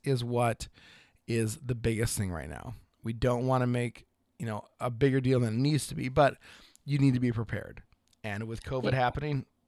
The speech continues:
Speaker 1: make sure you take an extra day or two, or, you know, try and figure out what is gonna happen. So.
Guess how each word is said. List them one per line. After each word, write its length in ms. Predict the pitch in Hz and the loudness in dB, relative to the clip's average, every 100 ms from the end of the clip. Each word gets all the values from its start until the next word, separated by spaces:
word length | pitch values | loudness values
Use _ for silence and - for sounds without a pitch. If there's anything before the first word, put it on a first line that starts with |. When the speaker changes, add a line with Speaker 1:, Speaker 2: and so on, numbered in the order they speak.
| - | -10
Speaker 1:
make 180 | 135 123 | -6 -4
sure 180 | - 135 | -4 -4
you 200 | 131 123 | -6 -8
take 220 | - 123 | -6 -6
an 100 | 117 - | -6 -8
extra 300 | 117 - 127 | -10 -10 -4
day 160 | 127 | -4
or 80 | 123 | -4
two, 320 | 127 120 127 135 - - - - - | -6 -6 -6 -6 -12 -20 -20 -20 -8
or, 300 | 120 113 117 - | -4 -4 -6 -10
you 120 | - 117 | -8 -6
know, 180 | 113 123 _ | -6 -10 _
try 200 | - 120 | -10 -6
and 120 | 123 120 | -4 -6
figure 320 | - 131 131 | -6 -2 2
out 160 | 117 120 | 0 0
what 300 | 120 131 - | 0 0 0
is 140 | 135 | -4
gonna 140 | 117 110 | 0 0
happen. 420 | 98 78 - - - _ | 2 -2 -6 -14 -18 _
So. 300 | - - 107 | -10 -6 -6